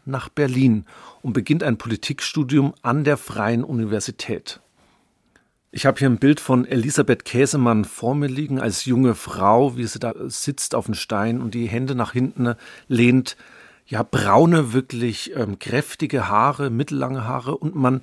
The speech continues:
sieht vor allen Dingen auch die hellen Augen, die stechen eigentlich so richtig heraus. Ihr späterer Freund in Argentinien wird auch berichten, dass eigentlich alle von der hübschen Deutschen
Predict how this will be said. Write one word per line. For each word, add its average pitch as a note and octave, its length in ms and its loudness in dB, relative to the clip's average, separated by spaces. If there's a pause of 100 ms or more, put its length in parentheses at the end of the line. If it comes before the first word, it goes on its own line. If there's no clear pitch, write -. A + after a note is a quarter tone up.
(480)
sieht G3 300 -2
vor - 220 0
allen F3 160 0
Dingen D#3+ 180 -4
auch - 160 -8
die - 160 -12
hellen D#3 400 -2
Augen, C3+ 320 -4
die G#2+ 80 -6
stechen - 380 -6
eigentlich B2 320 -8
so C3+ 100 -6
richtig B2 380 -8
heraus. A2 460 -2 (500)
Ihr A#2+ 320 2
späterer B2+ 560 0
Freund A#2+ 560 0
in C3 160 2
Argentinien B2 720 0
wird C3 100 -6
auch A#2+ 140 -6
berichten, C3+ 520 -2 (300)
dass - 140 -8
eigentlich B2+ 440 -4
alle C3+ 300 2
von C3 180 -6
der G#2 120 -2
hübschen B2+ 300 -4
Deutschen B2+ 520 2